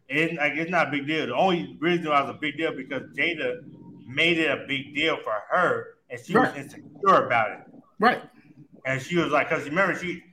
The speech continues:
Speaker 1: she had to, and the crazy part I was telling, like, everybody know Jada, Jada came in the game with the whole fade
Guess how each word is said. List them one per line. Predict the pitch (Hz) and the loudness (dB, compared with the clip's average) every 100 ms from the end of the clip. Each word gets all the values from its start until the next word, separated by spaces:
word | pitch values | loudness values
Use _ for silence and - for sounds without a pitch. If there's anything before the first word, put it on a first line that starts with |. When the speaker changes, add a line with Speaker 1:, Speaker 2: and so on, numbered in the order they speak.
| _ | _
Speaker 1:
she | - 131 | -14 2
had | 156 | 2
to, | 180 180 | 2 -2
and | 160 | -2
the | 156 | 0
crazy | 202 220 | 0 2
part | 175 | 4
I | 160 | 4
was | |
telling, | 196 175 147 | 2 0 2
like, | 143 123 - _ _ | 0 -2 -10 _ _
everybody | 214 254 196 156 | 2 6 6 6
know | 143 131 | 4 2
Jada, | 131 175 160 - | 2 0 -2 -4
Jada | 233 - | -4 0
came | 165 170 | 0 0
in | 226 | -2
the | 147 | 0
game | 143 135 | -2 -2
with | 135 | -4
the | 123 | -2
whole | 151 147 | -2 -2
fade | 151 135 107 | -4 -4 -4